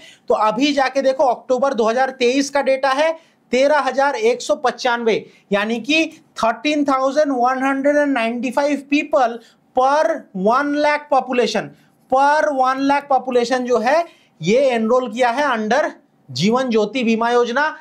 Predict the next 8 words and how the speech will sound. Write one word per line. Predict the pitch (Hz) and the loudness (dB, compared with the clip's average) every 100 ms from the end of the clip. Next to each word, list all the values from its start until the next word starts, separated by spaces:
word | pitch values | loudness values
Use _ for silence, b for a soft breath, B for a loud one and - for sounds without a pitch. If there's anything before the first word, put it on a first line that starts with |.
| B B - | B B -4
दो | 165 233 | 0 2
हज़ार | 269 247 - | 0 -2 -2
अठारह | 233 - 311 294 | -4 -2 -2 -2
में | 294 | -2
कितना | 294 285 285 | -2 -2 -2
था | 285 | 0
ये? | 277 285 311 | 0 0 -2
सिर्फ | - - 349 359 | -2 0 2 0